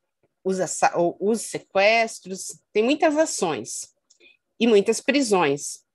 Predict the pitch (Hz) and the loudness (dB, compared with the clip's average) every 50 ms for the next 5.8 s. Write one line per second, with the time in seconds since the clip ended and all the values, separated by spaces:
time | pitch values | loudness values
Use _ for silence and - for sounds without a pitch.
0 | _ _ 143 143 - - 180 170 175 180 190 202 208 214 214 214 208 _ _ _ | _ _ -14 -14 -2 0 2 2 4 4 2 2 2 2 0 -2 -4 _ _ _
1 | _ _ - 165 170 180 202 190 - - - 190 190 - 190 170 180 180 185 220 | _ _ -6 -4 -4 -2 -4 -6 -6 -4 -4 -6 -2 2 4 4 4 4 2 0
2 | 220 220 220 208 - - - - - - - 220 185 165 - _ _ - 175 175 | 0 2 0 -2 -2 -2 -6 -6 -6 0 0 -2 -2 -2 -14 _ _ -6 -4 -2
3 | 175 196 202 185 - - 175 170 160 175 196 214 - 208 202 - 214 196 202 214 | 0 2 2 0 0 0 -4 -6 -6 -6 -6 -4 -4 -4 -4 0 0 0 0 0
4 | 226 226 - 247 208 233 233 220 208 190 202 214 226 247 254 226 180 165 160 165 | -4 -4 -4 -4 -4 -2 -2 -2 0 0 0 0 0 0 -2 -2 -2 -2 -2 -2
5 | 180 196 214 - 202 185 - 196 185 - 202 214 - 262 226 190 170 | -4 -4 -4 -6 -6 -6 -6 -8 -4 -4 -4 -2 -2 -2 -2 -2 -4